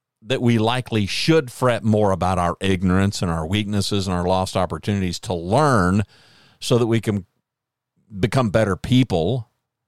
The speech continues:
And in the process, maybe find the traction and the momentum that we don't have and we desperately want. I get it. Listen, I get it. We don't want to be vulnerable to just anybody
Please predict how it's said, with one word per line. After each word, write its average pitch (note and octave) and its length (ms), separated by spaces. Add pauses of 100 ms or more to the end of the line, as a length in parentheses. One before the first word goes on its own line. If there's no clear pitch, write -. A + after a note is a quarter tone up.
(220)
And B2 120
in C3 60
the A#2+ 80
process, G#2+ 920 (800)
maybe B2+ 460
find B2+ 420
the G#2 60
traction B2+ 800
and G2 100
the F#2+ 60
momentum G2 1120 (460)
that F#2+ 240
we G#2 160
don't A2+ 300
have A2+ 640 (180)
and A2 140
we G2 80
desperately F#2+ 580
want. G2+ 480 (220)
I G#3 160
get A2 340
it. - 180 (160)
Listen, A#2 300
I G#2 120
get D2+ 280
it. G#2+ 140 (520)
We D3+ 80
don't F#3+ 140
want A3 160
to G3+ 40
be A2 140
vulnerable D#2 540
to E2 100
just E2 320
anybody E2 680